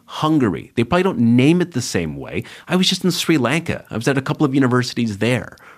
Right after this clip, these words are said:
right? In a post-Civil War context with an economically fraught country,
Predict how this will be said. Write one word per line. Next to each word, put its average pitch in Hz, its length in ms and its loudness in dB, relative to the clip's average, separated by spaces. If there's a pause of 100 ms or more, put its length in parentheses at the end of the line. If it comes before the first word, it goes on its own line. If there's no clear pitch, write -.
right? 120 200 -2
In 131 100 2
a 113 40 2
post-Civil 143 840 0
War 123 540 4 (240)
context 113 680 -2 (240)
with 104 360 0
an 107 180 -2
economically 117 840 0
fraught 110 720 -2
country, 123 640 -6